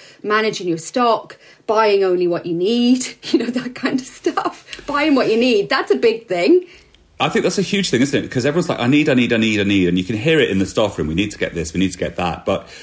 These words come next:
Speaker 2: people don't understand. Uh, there was a great post, um, by Harriet Stokes the other day about the
Speaker 1: Yeah.
Speaker 2: cost of a service.
Speaker 1: Yeah.
Speaker 2: And, it, you know, the time, the product, the hourly rate, you know, the V A T, if you have to pay that. I mean, there are so many things that goes into a, into a price structure.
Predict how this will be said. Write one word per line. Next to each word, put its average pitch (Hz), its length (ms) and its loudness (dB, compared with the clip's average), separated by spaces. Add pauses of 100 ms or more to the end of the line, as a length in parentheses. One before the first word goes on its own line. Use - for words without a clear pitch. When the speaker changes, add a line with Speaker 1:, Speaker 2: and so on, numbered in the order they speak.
(220)
Speaker 2:
people 170 340 -2
don't 123 400 0
understand. 101 880 -2 (220)
Uh, 92 120 -2
there 90 100 -6
was 92 100 -4
a - 40 -4
great 127 300 0
post, 92 480 -4 (100)
um, 82 420 -4 (420)
by 90 180 -2
Harriet 101 400 0
Stokes - 340 -6
the 95 80 -4
other 85 120 -2
day 85 200 -2
about 90 280 -2
the - 60 -4
Speaker 1:
Yeah. - 80 -8
Speaker 2:
cost - 340 -4
of 170 100 0
a 160 40 -2
service. 147 640 -2 (180)
Speaker 1:
Yeah. 185 300 -10
Speaker 2:
And, 123 140 -2
it, - 320 -8
you 147 140 0
know, 113 120 0
the 101 160 -6
time, 101 880 0
the 107 60 0
product, - 840 0 (220)
the 113 220 -2
hourly 117 420 2
rate, 82 680 -4 (260)
you 95 120 -6
know, 85 100 0
the 82 120 -4
V 98 200 -2
A 98 120 2
T, 160 240 -2
if 85 80 -2
you 87 60 -2
have 85 120 -8
to - 60 -18
pay 98 220 -2
that. 95 160 -4
I 95 40 -4
mean, 101 140 0
there 107 80 2
are 104 40 -2
so 139 320 -2
many 143 140 2
things 139 260 2
that - 80 -16
goes 98 220 0
into 98 160 -6
a, - 200 -6
into 101 260 -6
a - 20 -2
price 170 340 -4
structure. 82 520 -4